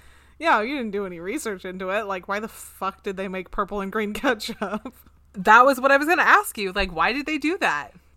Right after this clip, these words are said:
Speaker 2: Now we have
Speaker 1: Um,
Speaker 2: something to talk about on our next update episode.
Speaker 1: Yeah.
Speaker 2: It was around the time Shrek came out. Was it Shrek related?
Speaker 1: I think the green one was.
Speaker 2: I, too, recall that being very popular at that same time, so it probably did have something to do with that.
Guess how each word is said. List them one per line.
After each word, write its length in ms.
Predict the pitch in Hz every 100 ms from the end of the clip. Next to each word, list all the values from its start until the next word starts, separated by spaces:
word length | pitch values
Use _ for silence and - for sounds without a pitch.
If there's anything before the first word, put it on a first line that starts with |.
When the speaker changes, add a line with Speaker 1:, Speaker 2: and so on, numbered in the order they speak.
| -
Speaker 2:
Now 240 | 208 202
we 60 | 233
have 80 | 262
Speaker 1:
Um, 40 | -
Speaker 2:
something 200 | 262 262
to 60 |
talk 240 | 269 262 254
about 240 | 175 180
on 100 | 185
our 60 | 190
next 220 | 170 190
update 320 | 254 - 147
episode. 440 | 147 156 139 147 170 - - -
Speaker 1:
Yeah. 380 | 208 208 202 196 - _ _ _
Speaker 2:
It 80 | 233
was 100 | 247
around 340 | 247 202 214 302
the 60 |
time 220 | - 226 208
Shrek 300 | - 196 -
came 200 | 175 160
out. 260 | 151 -
Was 140 | 185 196
it 80 | -
Shrek 280 | - 208 214
related? 420 | 175 156 180 208 196 _ _
Speaker 1:
I 80 | 220
think 420 | 214 240 269 269
the 80 | 254
green 340 | 220 202 185 180
one 180 | 175
was. 520 | 170 139 135 - - - - -
Speaker 2:
I, 180 | 196 233
too, 340 | - 226 214
recall 360 | 185 - 170 170
that 260 | 160 156
being 260 | 170 160 165
very 200 | 160 165
popular 360 | 170 156 160 151
at 100 | 151
that 140 | 147
same 160 | 151 156
time, 300 | 147 151 170
so 220 | 165 160
it 100 | 151
probably 320 | - 180 190
did 160 | 165 160
have 140 | 151
something 220 | 156 147 143
to 80 |
do 140 | 143 143
with 80 | 143
that. 220 | 147 139